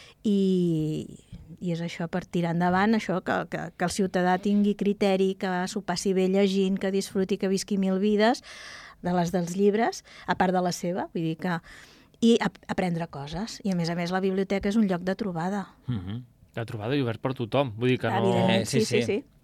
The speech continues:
Speaker 2: Fins i
Speaker 3: No,
Speaker 2: tot
Speaker 1: De zero a cent.
Speaker 3: gratuït, és una cosa gratuïta.
Speaker 2: Home,
Speaker 1: De
Speaker 2: i
Speaker 1: zero a cent anys o més,
Speaker 2: O
Speaker 1: perquè
Speaker 2: més.
Speaker 1: vam tenir un senyor de cent un,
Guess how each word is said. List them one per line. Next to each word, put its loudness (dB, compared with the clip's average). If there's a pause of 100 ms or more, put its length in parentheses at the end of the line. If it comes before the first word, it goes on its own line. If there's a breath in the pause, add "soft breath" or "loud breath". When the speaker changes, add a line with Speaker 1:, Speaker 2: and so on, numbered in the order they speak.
(220)
Speaker 2:
Fins 0
i 0
Speaker 3:
No, 4
Speaker 2:
tot 2
Speaker 1:
De 6
zero 8
a 10
cent. 6
Speaker 3:
gratuït, 6
és -2
una 4
cosa 6
gratuïta. 4
Speaker 2:
Home, 4
Speaker 1:
De 10
Speaker 2:
i 10
Speaker 1:
zero 10
a 8
cent 2
anys 2 (120)
o 4
més, 4
Speaker 2:
O 0
Speaker 1:
perquè 2
Speaker 2:
més. 4
Speaker 1:
vam 4
tenir 4
un 2
senyor 4
de 4
cent 4
un, 6